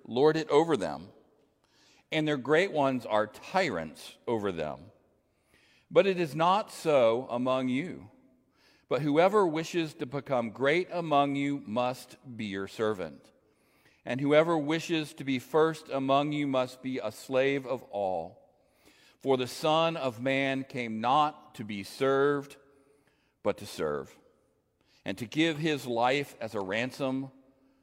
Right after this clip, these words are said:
for many." This is the word of God for the people of God.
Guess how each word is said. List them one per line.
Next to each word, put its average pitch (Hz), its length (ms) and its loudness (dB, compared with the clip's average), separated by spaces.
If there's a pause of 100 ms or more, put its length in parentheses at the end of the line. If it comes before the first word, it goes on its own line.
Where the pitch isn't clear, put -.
(120)
for 120 200 -2
many." 80 440 -4 (1300)
This - 180 -20
is - 40 -20
the 113 100 -6
word 110 240 0
of 101 120 -10
God 101 400 0
for 117 120 -12
the 113 100 -8
people 107 400 -12
of - 120 -20
God. 55 360 -10